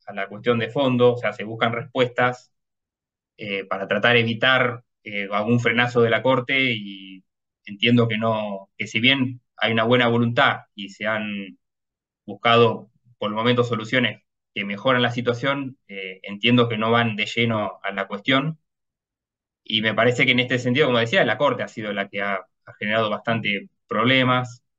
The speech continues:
eh, por un lado, bueno, ratificando la, la vigencia de la prohibición de indexar, aspecto, bueno, que ya a medida que pasa el tiempo ya no tiene razón de ser, pero bueno, viene ratificando la vigencia de esta prohibición. Eh, por otro lado, bueno, también ha ponido,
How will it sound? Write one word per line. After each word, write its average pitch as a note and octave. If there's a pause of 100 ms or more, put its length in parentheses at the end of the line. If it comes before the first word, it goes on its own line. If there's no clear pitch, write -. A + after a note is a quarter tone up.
eh, G2
por G#2+
un A2+
lado, B2
bueno, A#2
ratificando A2+
la, G#2
la G#2
vigencia A#2
de G#2
la G2+
prohibición G2+
de G#2+
indexar, C3+ (840)
aspecto, A2
bueno, G#2+
que G2+
ya G#2 (160)
a G2+
medida A2+
que A2
pasa A2+
el G#2
tiempo A#2
ya A2+
no G2+
tiene G#2
razón G#2+
de G#2
ser, C3 (800)
pero G2+
bueno, G#2+
viene G#2+
ratificando A#2
la A2+
vigencia A#2+
de A2+
esta A2+
prohibición. C3 (1000)
Eh, G2+
por A2
otro A#2+
lado, B2+
bueno, A#2
también A2
ha A#2
ponido, A2